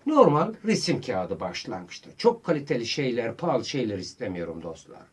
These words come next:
Her şeyden önce granine dikkat edin. Onu ben derslerim, ilk derslerimde yine çizgi çalışmalarında falan aktarıyorum. Ama yine de bir kısa özet geçmek istiyorum. Diğer taraftan H B ve iki B kalem serileri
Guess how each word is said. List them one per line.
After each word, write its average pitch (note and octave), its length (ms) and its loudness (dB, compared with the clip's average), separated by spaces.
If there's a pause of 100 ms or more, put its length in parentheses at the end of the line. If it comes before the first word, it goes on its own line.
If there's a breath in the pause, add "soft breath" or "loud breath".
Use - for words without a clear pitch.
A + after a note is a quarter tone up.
(360 soft breath)
Her A3+ 200 0
şeyden F#2 340 -4
önce E3+ 300 -2 (400 loud breath)
granine F3+ 720 6
dikkat - 380 -4
edin. A2+ 220 -6
Onu G3 220 -2
ben E3+ 240 0
derslerim, C#3+ 480 0
ilk C#3+ 240 -2
derslerimde C3 520 -4
yine B2 300 -2 (260 loud breath)
çizgi C#3 360 -8
çalışmalarında C#3 720 -2
falan C#3+ 240 -2
aktarıyorum. A2+ 640 -4
Ama F#3 140 -2
yine D3+ 280 0
de F#3+ 100 -2
bir A#3 100 -6
kısa - 240 -10
özet A#2+ 460 -4
geçmek F#2+ 380 -8
istiyorum. - 300 -14 (300 loud breath)
Diğer B3 280 4
taraftan G#2 540 -2 (360 loud breath)
H - 400 0
B D#3+ 260 2 (420 soft breath)
ve G#3+ 100 2
iki G3+ 400 0
B A#3 240 6
kalem F#3+ 440 6
serileri F2+ 580 -2